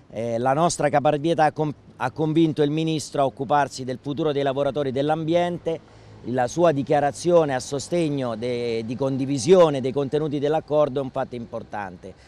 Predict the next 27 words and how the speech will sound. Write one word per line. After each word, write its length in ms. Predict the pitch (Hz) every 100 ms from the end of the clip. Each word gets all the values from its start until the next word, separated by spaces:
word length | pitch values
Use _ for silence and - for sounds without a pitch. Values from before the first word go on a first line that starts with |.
| - -
Nelle 260 | 120 139
prossime 520 | 127 170 - 151 156
ore, 420 | 160 175 156 131 113 - - - - -
eh, 120 | 104
una 160 | 117 127
volta 280 | 165 -
firmato 440 | 131 139 143 151 143
l'accordo, 480 | 156 - 175 160 151
inizieremo 680 | 147 143 143 156 165 143
l'informazione 960 | 131 151 - 165 156 165 - 185 196 185
e 40 |
il 60 | 147
confronto 560 | 156 143 160 175 160
con 180 | 139 143 143
i 160 | 143 131
lavoratori 480 | 139 139 151 170 160
in 160 | 139
tutti 240 | - 190 160
i 60 |
reparti 500 | 151 139 156 160 -
di 100 | 135
tutte 280 | 135 139 143
le 100 | 139
fabbriche 600 | - 131 127 135 127 135 - - -
del 160 | 135
gruppo 400 | 120 143 120 139
ILVA. 500 | 156 156 113 87 82